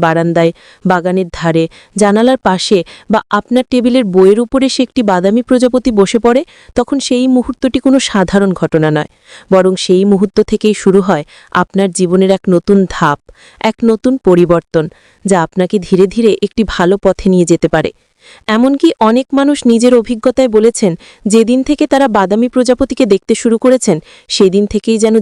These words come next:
জীবনের গতি বদলাতে শুরু করেছে। কেউ চাকরি পেয়েছেন, কেউ পরীক্ষায় সফল হয়েছেন, কারো সম্পর্কের জটিলতা কেটে গেছে, কারো বাড়িতে এসেছে নতুন সুখবর। এই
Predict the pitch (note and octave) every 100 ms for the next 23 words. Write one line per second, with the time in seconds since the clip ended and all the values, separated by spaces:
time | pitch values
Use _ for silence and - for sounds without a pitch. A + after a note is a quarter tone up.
0 | F#3 F3 G3 G3+ F3+ F3 E3+ D#3+ E3+ E3
1 | E3+ - D#3+ - D3+ - - _ _ _
2 | _ - F3+ - D#3 - - F#3+ F#3 F3+
3 | G3 G#3+ _ _ - A#3+ A3 A3 G#3+ -
4 | A#3 - F3+ - A3 A3+ A3 A3+ A#3 _
5 | _ - F#3 F#3+ - F3+ F3 G3 F#3+ G#3+
6 | F3+ F3 F#3+ F#3 F#3+ - E3+ F3+ F#3 -
7 | G#3+ - _ - G#3 G#3 G#3+ G3 G#3 A#3+
8 | A3+ A#3 - A#3 G3 A3+ A3+ - F3+ -
9 | C#3+ - _ _ _ _ _ _ -